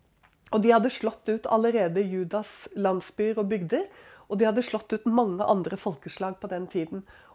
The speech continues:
og nå truer de Jerusalem. Og Hiskia sender bud til profeten Jesaja: «Hva skal jeg gjøre, liksom?» Og da får han tilbake, eh, et svar, og Hiskia får tro, og han bestemmer seg for å gjøre ingenting.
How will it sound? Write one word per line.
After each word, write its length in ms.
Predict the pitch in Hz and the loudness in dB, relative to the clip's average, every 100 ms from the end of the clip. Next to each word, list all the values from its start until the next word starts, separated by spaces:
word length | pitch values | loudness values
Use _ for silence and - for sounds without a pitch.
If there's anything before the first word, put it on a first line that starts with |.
| - | -6
og 160 | 214 214 | 0 0
nå 100 | 214 - | 0 -2
truer 320 | 233 170 170 | -2 0 -2
de 100 | 180 | -2
Jerusalem. 640 | 185 175 151 170 175 180 - _ _ _ _ _ _ - | -2 -4 -6 -6 -6 -6 -12 _ _ _ _ _ _ 0
Og 160 | 220 214 - | 2 2 -6
Hiskia 340 | 196 - 208 | -8 -4 -4
sender 260 | 208 202 202 | -2 0 0
bud 240 | 185 175 - | -2 -4 0
til 280 | 208 190 180 | 2 2 -2
profeten 500 | 208 - 180 - 190 | -8 -6 -8 -6 -4
Jesaja: 400 | 208 202 175 226 - - | -4 -2 -4 -4 -8 -14
«Hva 120 | - 196 | -10 -10
skal 280 | - 165 170 | -8 -10 -8
jeg 160 | 175 175 | -8 -8
gjøre, 220 | 160 156 | -10 -12
liksom?» 260 | - - - _ _ _ _ _ _ _ _ _ _ _ _ _ _ _ | -14 -16 -20 _ _ _ _ _ _ _ _ _ _ _ _ _ _ _
Og 140 | 202 196 | -4 -2
da 140 | 180 196 | -4 -6
får 280 | - 170 165 | -8 -8 -8
han 120 | 185 | -10
tilbake, 540 | 196 170 160 - 285 349 - _ - | -8 -8 -10 -12 -10 -10 -14 _ -6
eh, 260 | 202 190 - | -6 -6 -10
et 100 | 202 | -14
svar, 320 | - 202 320 - - - | -6 -6 -6 -10 -18 -12
og 100 | 175 | -10
Hiskia 400 | 165 - - 196 | -10 -14 -14 -14
får 260 | 196 180 175 | -10 -12 -10
tro, 140 | - 302 - _ _ _ | -8 -8 -10 _ _ _
og 80 | 151 | -12
han 120 | 170 | -10
bestemmer 360 | 202 - 160 170 | -10 -10 -12 -10
seg 140 | 170 | -12
for 120 | - 170 | -8 -8
å 80 | |
gjøre 180 | 160 - | -6 -8
ingenting. 380 | 165 147 - | -12 -14 -18